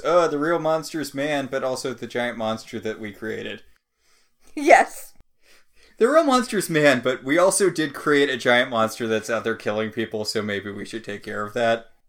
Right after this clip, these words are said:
Speaker 2: I mean, I, I, well, you, Max, know from when we watched this episode earlier that I am one hundred percent on Emily's side.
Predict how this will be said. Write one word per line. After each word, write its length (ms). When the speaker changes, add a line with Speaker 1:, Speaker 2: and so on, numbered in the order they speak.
Speaker 2:
I 120
mean, 500
I, 260
I, 460
well, 380
you, 200
Max, 320
know 160
from 220
when 100
we 60
watched 160
this 100
episode 220
earlier 340
that 140
I 100
am 120
one 120
hundred 340
percent 280
on 120
Emily's 380
side. 520